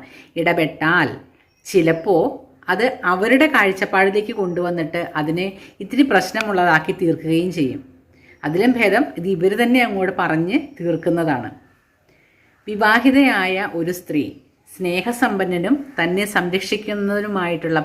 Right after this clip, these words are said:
ഭർത്താവിനെ, അതായത് ഉത്തരവാദിത്ത ബോധവും സ്നേഹവുമുള്ള ഒരു ഭർത്താവിനെ അനുസരിക്കുക തന്നെ വേണം. അത് നല്ല കാര്യമാണ്.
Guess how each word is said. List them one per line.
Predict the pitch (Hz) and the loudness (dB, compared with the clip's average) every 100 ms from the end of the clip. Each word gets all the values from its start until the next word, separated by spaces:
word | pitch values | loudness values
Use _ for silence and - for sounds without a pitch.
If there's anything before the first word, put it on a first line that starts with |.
| - | 0
ഭർത്താവിനെ, | 156 - - 156 139 135 123 - | -2 -2 -6 -4 -2 -2 -4 -6
അതായത് | 147 151 196 | -4 -4 -6
ഉത്തരവാദിത്ത | - 175 180 185 185 185 202 | -6 -4 0 0 0 -2 -4
ബോധവും | 190 175 175 180 180 | -4 -2 -4 -6 -4
സ്നേഹവുമുള്ള | 147 147 147 180 180 156 147 - | 0 0 0 -4 -2 -2 -2 -4
ഒരു | 147 147 | -8 -8
ഭർത്താവിനെ | 143 - 139 143 151 - - - - - | -8 -8 -4 -2 -2 -4 -18 -20 -14 -2
അനുസരിക്കുക | 147 156 165 165 165 175 175 | 0 2 0 -4 -2 -2 -2
തന്നെ | 135 135 147 | 0 0 -2
വേണം. | 123 - - _ _ _ _ _ _ _ _ _ _ - | -4 -12 -16 _ _ _ _ _ _ _ _ _ _ -8
അത് | 170 220 | -6 -2
നല്ല | 202 151 190 226 | 0 2 2 2
കാര്യമാണ്. | 170 147 135 123 | 0 0 -2 -6